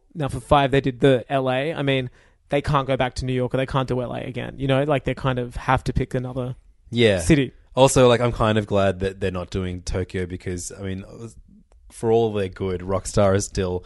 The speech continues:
Speaker 1: They're pretty,
Speaker 2: kind,
Speaker 1: uh,
Speaker 2: kinda racist.
Speaker 1: We know they like
Speaker 2: And
Speaker 1: to play the cliche card a lot.
Speaker 2: Yeah, I, I, I, I
Speaker 1: All
Speaker 2: don't
Speaker 1: women
Speaker 2: wanna
Speaker 1: are
Speaker 2: see their
Speaker 1: hookers. Everyone
Speaker 2: ham-fisted
Speaker 1: uses drugs.
Speaker 2: Yeah.
Speaker 1: Yeah, yeah, yeah.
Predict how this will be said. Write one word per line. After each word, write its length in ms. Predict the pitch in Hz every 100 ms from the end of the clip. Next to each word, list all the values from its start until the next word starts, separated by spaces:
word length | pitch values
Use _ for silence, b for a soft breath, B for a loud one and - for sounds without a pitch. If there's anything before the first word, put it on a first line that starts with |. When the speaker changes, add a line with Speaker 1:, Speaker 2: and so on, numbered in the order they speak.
| b b
Speaker 1:
They're 60 |
pretty, 180 | 214 254
Speaker 2:
kind, 120 | 180
Speaker 1:
uh, 260 | 156 147 165
Speaker 2:
kinda 240 | - 320 311
racist. 680 | 311 330 - 113 - - - -
Speaker 1:
We 60 |
know 100 | 208
they 80 | 185
like 100 | 160
Speaker 2:
And 80 | 151
Speaker 1:
to 60 | 160
play 180 | - 151
the 80 | 139
cliche 560 | - 151 143 139 135
card 280 | 127 135 127
a 40 |
lot. 320 | 127 131 127 120
Speaker 2:
Yeah, 360 | 135 127 104 98
I, 120 | 104 107 104 -
I, 100 | 101
I, 280 | 101 101 98 -
I 120 | 98 95 -
Speaker 1:
All 180 | 127
Speaker 2:
don't 180 | 127 113
Speaker 1:
women 120 | 110
Speaker 2:
wanna 100 | 185
Speaker 1:
are 20 | 190 226
Speaker 2:
see 60 | 208
their 160 | 156
Speaker 1:
hookers. 140 | 139 104
Everyone 360 | 165 185 143
Speaker 2:
ham-fisted 20 | 139
Speaker 1:
uses 280 | 151 190 190
drugs. 720 | - 226 190 151 139 147 113
Speaker 2:
Yeah. 220 | 107 95 87
Speaker 1:
Yeah, 160 | 127
yeah, 180 | 120 120
yeah. 260 | 117 117